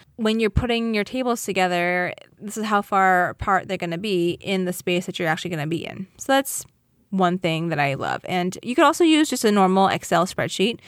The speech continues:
um, if that's easier for you. But it's definitely very important to have something that's gonna help you organize things. <laughs> What we used to use, like, a long time ago, we would use paper plates and Post-its. So basically, we would have a Post-it note with every person's name. And then, like, this,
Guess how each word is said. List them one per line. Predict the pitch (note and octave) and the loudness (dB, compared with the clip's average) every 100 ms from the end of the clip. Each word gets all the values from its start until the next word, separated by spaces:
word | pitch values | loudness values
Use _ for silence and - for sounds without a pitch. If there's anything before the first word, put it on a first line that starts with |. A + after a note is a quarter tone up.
| - | -8
um, | F#3 | -4
if | F#3+ | 0
that's | E3+ - | 0 0
easier | F#3 F3 | -2 -2
for | F3 | -4
you. | D#3+ C#2 A2 - | -4 -4 -6 -2
But | F3+ | -2
it's | F#3+ | 0
definitely | G#3 A3+ | -2 0
very | A3 F3 | 0 0
important | F3+ F#3 F3 F#3 F#3+ - | 0 0 -2 -2 -6 -6
to | G3+ - | -8 0
have | G3 F#3+ | 0 0
something | A#3 A3 G#3 G3 | -2 -2 0 0
that's | F3+ | 0
gonna | - F3+ | -2 0
help | F#3+ F#3 | 0 0
you | F3+ E3+ - | -2 -4 -4
organize | E3+ E3 G2+ - | -4 -4 -6 -8
things. | - - - - - - - | -10 -12 -18 -20 -20 -20 -12
<laughs> | G#3+ - | -10 -4
What | A#3 A#3+ | 2 4
we | C4+ | 4
used | A#3 C4 E4 - | 2 2 2 2
to | C#4 | 2
use, | G#3 F#3+ | 2 2
like, | F#3 | 0
a | |
long | F3 E3+ F3+ A3 | 2 4 2 2
time | C#4 C#4+ | 0 0
ago, | D4 C#4 A#3 | 2 2 2
we | A3+ A3 | 0 -2
would | G#3+ G3+ | -4 -2
use | G#3 A3 | -2 -2
paper | - A3 G#3 | -2 -2 -2
plates | - F3+ G3 - | 0 -2 -2 -4
and | F#3+ F#3 | -4 -2
Post-its. | F3+ F3+ - - | -2 -2 -6 -8
So | - | -4
basically, | F#3+ F#3+ G3+ G3 | 0 0 0 0
we | F3+ | 0
would | F3 | 0
have | F#3+ G3 - | 0 -2 -6
a | - | -4
Post-it | A3 - C4 - - | -4 0 -4 -4 -4
note | B3 - | 2 2
with | G#3 | 4
every | G3 G3+ | 2 2
person's | - A3 C#4 - | 0 -4 -6 -4
name. | G#2 E3+ A#3+ - - - - | -4 -4 -6 -10 -20 -20 -12
And | - G#3 G3 | -2 0 4
then, | G3 F#3+ F#3 | 4 4 4
like, | G3 | 0
this, | G3 - | -4 -14